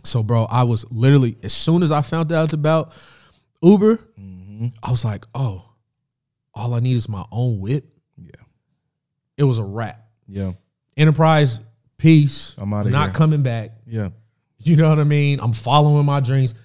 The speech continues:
Speaker 1: because now I don't, I don't have no boss.
Speaker 2: Yeah.
Speaker 1: That was the biggest thing for me. I don't like being micromanaged.
Speaker 2: Yeah.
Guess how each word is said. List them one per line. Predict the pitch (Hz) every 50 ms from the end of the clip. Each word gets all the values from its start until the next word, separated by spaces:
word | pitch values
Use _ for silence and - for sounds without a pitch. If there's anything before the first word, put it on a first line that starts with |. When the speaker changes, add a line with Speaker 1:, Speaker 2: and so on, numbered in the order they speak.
| _ _
Speaker 1:
because | - 117 - 165 151 131 - - -
now | 135 151 180 202 202
I | 190
don't, | 180 147 127
I | 160
don't | 175 170
have | 175 190 190
no | 175 143
boss. | 117 110 147 196 196 120 - - - - - - -
Speaker 2:
Yeah. | 101 113 117 110 98 107 - - _
Speaker 1:
That | - 160 220 240
was | 214 156
the | 151 135
biggest | 113 131 175 185 160 147 - -
thing | 147 160 165 160
for | 151 - 123
me. | 120 113 101 107 - _ _ _
I | - 175
don't | 214 214 170 - 117
like | 127 151 170 160 - 127
being | 127 160 160 139 107 90
micromanaged. | 98 120 151 143 - 139 131 120 101 90 101 139 143 123 - - - - - - _ 104
Speaker 2:
Yeah. | 98 101 101 98 95 90